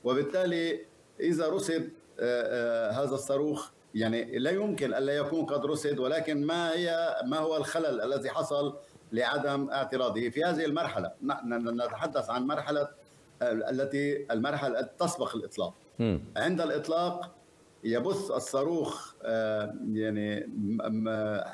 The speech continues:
Speaker 1: كمية من الحرارة كبيرة جدًا. أيضًا الأقمار الصناعية الأمريكية التي من المفترض أن تحذر الإسرائيليين لا يمكن إلا أن ترصدها، لأنها معدة لرصد هذا النوع من الصواريخ. هذا ثانيًا.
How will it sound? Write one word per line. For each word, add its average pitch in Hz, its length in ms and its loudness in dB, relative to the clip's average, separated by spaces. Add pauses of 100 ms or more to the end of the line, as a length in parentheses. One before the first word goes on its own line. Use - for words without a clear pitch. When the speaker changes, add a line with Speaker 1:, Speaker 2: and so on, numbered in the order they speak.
(120)
Speaker 1:
كمية 151 480 2
من 120 160 0
الحرارة 139 760 2 (360)
كبيرة 156 340 2
جدًا. 147 600 0
أيضًا 165 300 2
الأقمار 131 640 0
الصناعية 135 640 0
الأمريكية 123 680 0
التي 110 280 0
من 110 140 2
المفترض 113 540 0
أن 107 140 0
تحذر 147 400 0
الإسرائيليين 113 800 -2 (440)
لا 123 180 2
يمكن 175 460 2
إلا 160 400 0
أن 165 120 0
ترصدها، 143 500 2
لأنها 139 360 2
معدة 139 540 2
لرصد 139 400 0 (440)
هذا 139 240 4
النوع 139 240 0
من 120 140 2
الصواريخ. 101 580 -2
هذا 151 200 2
ثانيًا. 92 420 -2